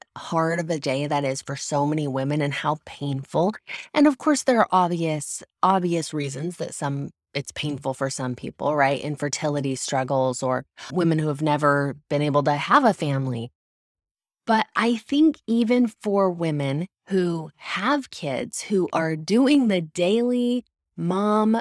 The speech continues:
grind, motherhood can be a painful day because they are confronted on Mother's Day. We are confronted with all our own expectations and what we thought we'd be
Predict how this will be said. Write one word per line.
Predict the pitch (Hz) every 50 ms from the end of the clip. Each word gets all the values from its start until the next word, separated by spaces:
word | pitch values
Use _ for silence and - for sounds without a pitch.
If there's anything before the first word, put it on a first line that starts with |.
| 226 - 196
grind, | - 175 175 170 165 156 151 147 143 151 151 156 - - -
motherhood | 180 175 170 170 202 220 214 247 240 214
can | - - 214
be | 196 185 180
a | 175
painful | - - - 156 151 147 139 - 143 170
day | 175 240 302 330
because | 262 208 185 - - - - - 151 135 131 135 151 208 - - - _ _ _ _ _ _ _ _ _ _ _ - -
they | 196 185 175 175 185 175 170 170 175 180 - _ _ -
are | 156 170 170 170 165 170 160
confronted | - - - - 175 165 147 - - - - - 170 151 156 170 170 - 202 220 240 254 254 - -
on | - 262 277 294 285
Mother's | 262 214 170 156 156 147 147 143 143 -
Day. | - 139 127 131 139 170
We | 180 165 160 202 247 285 269 -
are | - 180 170
confronted | - 175 151 143 - - 135 131 127 - 143 143 147 160
with | - 160 175 170 170 165 160 _ -
all | - 185 185 202 214 226 240
our | 247 240 - -
own | - 180 170 165 165 165 160 - -
expectations | 175 - - - - 170 160 - - - 143 139 - - 127 127 127 - -
and | - 170 165
what | 170 170 147 -
we | 170 175
thought | - _ - 214 214 202 - 170
we'd | 214 220 202 175 -
be | 185 160 139 - - _